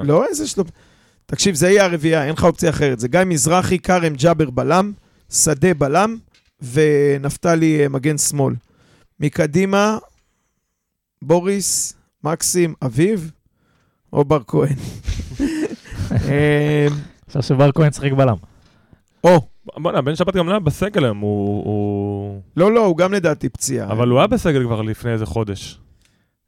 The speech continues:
Speaker 1: אה, נכון, אני יודע, בא
Speaker 2: לא יודע,
Speaker 1: ועוד יש לך
Speaker 2: איך
Speaker 1: סגל
Speaker 2: קראו לה?
Speaker 1: כזה רחב, אתה מתמודד בכל כך הרבה מסגרות.
Speaker 2: איך קוראים להוא שהגיע לפה? אה, גיא גרוס, גיא גרוס.
Speaker 1: נכון.
Speaker 2: יש מצב שיהיה פה גיא גרוס.
Speaker 3: יכול
Speaker 1: תמיד,
Speaker 3: להיות.
Speaker 1: תמיד
Speaker 3: וואי,
Speaker 1: זה עולה
Speaker 3: יכול
Speaker 1: השם
Speaker 3: מאוד
Speaker 1: הזה.
Speaker 3: להיות.
Speaker 2: כן, היה... נתן חמש דקות, אה, אדירות.
Speaker 3: גיא גרוס המזרחי.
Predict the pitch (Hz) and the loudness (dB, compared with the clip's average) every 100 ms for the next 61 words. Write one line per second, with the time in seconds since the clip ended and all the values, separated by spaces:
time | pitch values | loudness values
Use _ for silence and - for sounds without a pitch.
0 | _ - 113 127 127 127 127 - - - | _ -10 -4 -2 -2 -4 -6 -8 -10 -10
1 | 170 135 127 156 131 139 135 139 123 - | -8 -4 -2 0 0 4 4 6 2 2
2 | 160 - 214 151 131 113 110 190 170 196 | 2 4 6 6 6 4 4 2 2 2
3 | 214 156 147 143 143 143 175 190 160 190 | 2 0 -4 -2 -2 0 0 -2 -2 -4
4 | 180 185 175 143 139 190 185 120 147 - | -2 -2 -2 -2 2 2 0 0 -2 2
5 | 185 156 123 117 - 117 110 113 107 - | 4 6 4 4 2 -2 0 0 0 0
6 | 113 139 131 131 139 117 - - - 117 | 2 4 4 4 4 4 0 -10 -4 -2
7 | 104 101 - - - 123 131 147 143 151 | 0 0 -4 -12 -12 -4 0 2 2 2
8 | 156 160 156 156 156 139 87 - - 127 | 2 4 4 4 4 0 0 -6 -2 0
9 | 151 98 143 131 147 139 127 123 120 127 | 0 -2 0 2 4 2 0 -4 -2 -2
10 | 127 117 117 123 - _ _ - 123 101 | -2 -2 -6 -8 -16 _ _ -6 -2 0
11 | 95 120 120 110 101 98 - - - 127 | 0 2 2 2 0 -2 -8 -6 -4 0
12 | 127 123 117 147 139 - 117 107 104 101 | 2 2 4 2 0 2 2 2 0 0
13 | 101 127 135 127 131 143 123 117 - 123 | 2 4 4 2 0 0 -2 -2 -4 -8